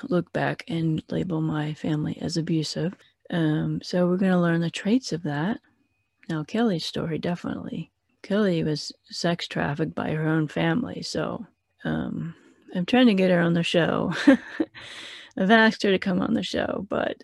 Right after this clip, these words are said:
um, I have to give her that choice 'cause she's not sure she wants to do that and share her story outside of the group.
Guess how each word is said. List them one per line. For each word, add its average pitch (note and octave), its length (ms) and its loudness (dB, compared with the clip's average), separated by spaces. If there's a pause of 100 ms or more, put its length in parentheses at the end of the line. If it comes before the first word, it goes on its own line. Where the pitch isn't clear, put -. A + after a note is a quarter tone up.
(120)
um, F3 580 -2 (120)
I G3+ 60 -2
have A#3+ 180 4
to G#3+ 100 -4
give F3+ 200 2
her F3+ 140 2
that D#3+ 240 0
choice E3 440 -2
'cause - 180 -8
she's D#3 520 -6 (200)
not F3 260 -2
sure - 160 -2
she D#3+ 200 -2
wants E3 320 -4
to - 80 -6
do D3+ 160 -2
that - 260 -8 (100)
and D#3+ 140 -6
share - 200 -6
her D#3 160 -10
story D#3 600 -6
outside E3 340 -4
of E3+ 100 0
the F3 80 0
group. F#3 280 -4